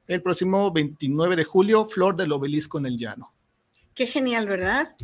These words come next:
Speaker 1: Sí, muy,
Speaker 2: Y,
Speaker 1: muy buen
Speaker 2: no,
Speaker 1: trabajo que están
Speaker 2: y,
Speaker 1: haciendo.
Speaker 2: y, y estas chicas, eh, Denise es maravillosa.
Speaker 1: Sí, muy
Speaker 2: Quiero
Speaker 1: buenísima.
Speaker 2: hacer una mención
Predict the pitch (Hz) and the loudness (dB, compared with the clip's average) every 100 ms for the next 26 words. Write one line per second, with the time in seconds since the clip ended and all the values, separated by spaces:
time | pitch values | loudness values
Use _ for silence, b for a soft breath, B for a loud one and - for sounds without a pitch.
0 | - 123 127 131 135 139 254 240 254 302 | -14 -10 -8 -6 -6 -2 2 6 10 10
1 | 320 254 208 175 120 120 - _ - 117 | 10 6 4 2 0 -8 -12 _ -16 -10
2 | 202 208 - 220 214 - 277 277 - 226 | -8 -8 -6 0 0 2 0 0 -4 -4
3 | - 240 190 - 170 - - - - 202 | 6 6 6 -2 -8 -8 -12 -18 0 2
4 | 202 220 226 233 202 190 - - 208 190 | 2 0 0 0 -2 -2 -6 0 2 2
5 | 180 165 160 156 - 214 226 - 143 131 | 0 0 -2 -2 -2 -2 -4 -10 -12 -10
6 | 127 123 202 190 208 - 202 196 214 214 | -10 -2 2 4 4 2 2 2 2 6
7 | 202 190 175 - b b _ 190 190 185 | 6 6 4 -2 b b _ 0 2 0
8 | - 214 196 220 262 | 0 4 4 2 0